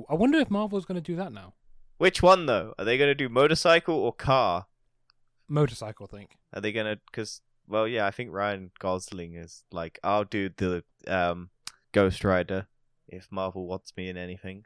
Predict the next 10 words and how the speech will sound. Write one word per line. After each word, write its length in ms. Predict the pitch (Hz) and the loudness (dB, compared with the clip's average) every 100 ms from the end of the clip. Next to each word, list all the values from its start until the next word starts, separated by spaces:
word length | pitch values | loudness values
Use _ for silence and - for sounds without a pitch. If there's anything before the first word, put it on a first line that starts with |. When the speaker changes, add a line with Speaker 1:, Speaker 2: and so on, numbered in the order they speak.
| _ | _
Speaker 2:
And 120 | - 98 | -14 -4
Kevin 300 | 123 104 98 | -2 -2 -4
Feige 380 | 98 95 92 | -4 -4 -4
was 180 | 92 - | -12 -8
like, 160 | 90 - - - - | -8 -8 -16 -8 2
"We'd 240 | 247 226 | 4 8
love 360 | 277 320 381 214 | 10 12 10 8
to 100 | 202 | 8
have 440 | 120 139 214 180 | 8 10 10 8
him," 340 | 117 107 127 | 4 2 -2